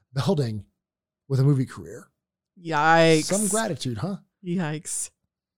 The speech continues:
Speaker 1: I'm waiting for the rebuttal here, 'cause it just, it just makes sense.
Speaker 2: No, it doesn't. I tell you what does make
Speaker 1: Did
Speaker 2: sense.
Speaker 1: you ever watch Saved by the Bell?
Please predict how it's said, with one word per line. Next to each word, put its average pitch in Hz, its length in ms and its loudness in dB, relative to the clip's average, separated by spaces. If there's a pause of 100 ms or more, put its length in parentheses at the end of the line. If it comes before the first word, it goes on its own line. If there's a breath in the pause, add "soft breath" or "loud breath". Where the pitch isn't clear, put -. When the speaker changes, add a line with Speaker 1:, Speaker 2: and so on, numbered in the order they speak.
(1080)
Speaker 1:
I'm 120 120 -6
waiting 135 220 -6
for 139 120 -4
the 131 80 0
rebuttal 139 400 -2
here, 113 260 -10 (260)
'cause 135 160 2
it 127 80 -2
just, 131 320 -2
it 117 200 -8
just 117 360 -2
makes 120 280 -4
sense. - 520 -6 (100)
Speaker 2:
No, 190 440 4
it 160 200 -2
doesn't. 156 520 2 (320 loud breath)
I - 80 -2
tell 208 160 4
you 180 100 2
what 165 380 0
does 262 320 2
make 160 220 -2
Speaker 1:
Did 151 80 0
Speaker 2:
sense. 147 200 2
Speaker 1:
you 208 140 4
ever 185 120 0
watch 175 260 -2
Saved 117 200 -4
by 82 120 -10
the 78 100 -20
Bell? - 340 -20